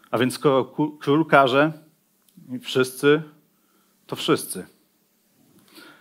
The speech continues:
Wszyscy posłuchali, oprócz jednego. Jednego starego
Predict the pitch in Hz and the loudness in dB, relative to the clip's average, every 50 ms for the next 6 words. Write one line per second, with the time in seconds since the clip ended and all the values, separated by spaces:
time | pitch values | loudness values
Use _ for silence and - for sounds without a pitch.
0 | _ _ _ _ _ _ _ _ _ _ _ - - - 185 175 - 190 - 170 | _ _ _ _ _ _ _ _ _ _ _ -8 -2 0 0 0 0 -2 0 0
1 | 151 - - 170 - - 202 180 151 123 117 117 117 - _ _ _ _ _ _ | -2 0 -2 0 4 4 4 4 4 0 -2 -4 -8 -14 _ _ _ _ _ _
2 | _ _ _ _ _ _ - 131 117 - 135 - - 143 131 131 131 120 104 92 | _ _ _ _ _ _ -4 -4 -4 -4 -6 -2 -2 0 0 2 0 0 0 -4
3 | 101 92 90 - _ _ _ _ _ _ _ _ _ _ _ - - - - - | -6 -8 -10 -16 _ _ _ _ _ _ _ _ _ _ _ -20 -20 -20 -20 -20
4 | - _ _ _ _ 120 123 123 131 156 339 - 170 160 156 151 - - - - | -20 _ _ _ _ 2 2 4 4 2 2 4 2 2 2 0 -4 -8 -2 0
5 | 143 135 143 135 127 139 139 127 131 | 2 2 2 2 2 0 0 0 -2